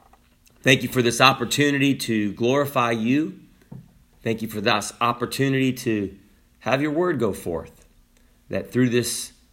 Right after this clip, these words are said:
adversity that the world is facing, that the gospel is still the gospel, and that it would go forth anyway as we reach forward in faith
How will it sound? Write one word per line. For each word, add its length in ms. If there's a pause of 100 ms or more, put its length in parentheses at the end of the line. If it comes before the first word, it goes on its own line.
adversity 560
that 160
the 80
world 300
is 100
facing, 540
that 120
the 80
gospel 600
is 100
still 200
the 100
gospel, 720 (400)
and 120
that 60
it 80
would 160
go 220
forth 560 (680)
anyway 680
as 160
we 120
reach 260
forward 380
in 100
faith 560